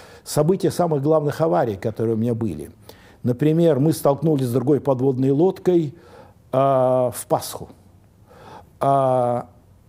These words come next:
мы чуть не утонули, у нас была пробоина на глубине сто двадцать метров, воздвижение креста.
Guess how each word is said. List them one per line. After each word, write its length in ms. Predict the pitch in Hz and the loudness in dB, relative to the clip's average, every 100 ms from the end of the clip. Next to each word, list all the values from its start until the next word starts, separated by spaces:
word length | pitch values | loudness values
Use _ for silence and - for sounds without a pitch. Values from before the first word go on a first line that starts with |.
| _ | _
мы 180 | 135 151 | -2 0
чуть 400 | - 185 175 175 | -2 -2 -2 -2
не 160 | 156 156 | -2 0
утонули, 540 | 151 156 165 185 180 | 0 0 0 2 0
у 60 | 147 | 0
нас 220 | 147 110 | 0 -2
была 380 | 123 151 143 127 | 0 0 0 0
пробоина 540 | 127 127 156 170 151 | -2 0 0 0 0
на 100 | 147 | -2
глубине 400 | 139 147 143 139 | -2 -2 0 -2
сто 160 | - 147 | -2 -2
двадцать 460 | 135 139 - 135 | 0 -2 -2 -4
метров, 560 | 135 139 131 123 113 - - - - | -2 -2 0 -2 -2 -10 -20 -20 -10
воздвижение 580 | - 135 135 127 143 131 | -2 0 2 0 0 -2
креста. 560 | - 127 - 90 78 | -2 -6 -6 -8 -10